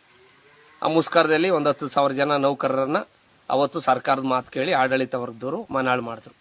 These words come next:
ಅದ್ರಲ್ಲಿ ಒಂದು ಎರಡು ಸಾವಿರ ಜನ ಅಂತೂ ವಜಾ ಮಾಡಿದ್ರು. ಅವ್ರು ಇವತ್ತು ಕಾನೂನು ಹೋರಾಟ ಮಾಡ್ತಾವ್ರೆ. ಆ ಕಾನೂನು ಹೋರಾಟ ಮಾಡ್ತಾ ಇರೋರಲ್ಲಿ ನಾನು ಒಬ್ಬ, ಅದ್ರಲ್ಲೇನು ಮುಚ್ಚುಮರೆ ಇಲ್ಲ.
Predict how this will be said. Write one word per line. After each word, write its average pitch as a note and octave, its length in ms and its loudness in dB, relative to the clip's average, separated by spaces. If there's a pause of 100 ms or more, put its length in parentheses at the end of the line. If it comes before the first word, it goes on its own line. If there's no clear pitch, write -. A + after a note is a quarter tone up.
(680)
ಅದ್ರಲ್ಲಿ D#3+ 280 6
ಒಂದು D3+ 140 2
ಎರಡು D3+ 160 2
ಸಾವಿರ D#3 160 2
ಜನ C#3+ 220 0
ಅಂತೂ C#3 240 0
ವಜಾ B2+ 240 0
ಮಾಡಿದ್ರು. C3 360 -2 (880)
ಅವ್ರು D3+ 160 4
ಇವತ್ತು E3 320 4
ಕಾನೂನು C#3+ 380 2
ಹೋರಾಟ C3 280 2
ಮಾಡ್ತಾವ್ರೆ. B2 600 -2 (260)
ಆ B2+ 60 0
ಕಾನೂನು D3+ 480 0
ಹೋರಾಟ C3+ 320 -2
ಮಾಡ್ತಾ B2 360 -4
ಇರೋರಲ್ಲಿ A#2+ 340 -8
ನಾನು C3 320 -2
ಒಬ್ಬ, A2+ 180 -6 (120)
ಅದ್ರಲ್ಲೇನು B2+ 440 -4
ಮುಚ್ಚುಮರೆ A#2+ 500 -8
ಇಲ್ಲ. A#2 220 -12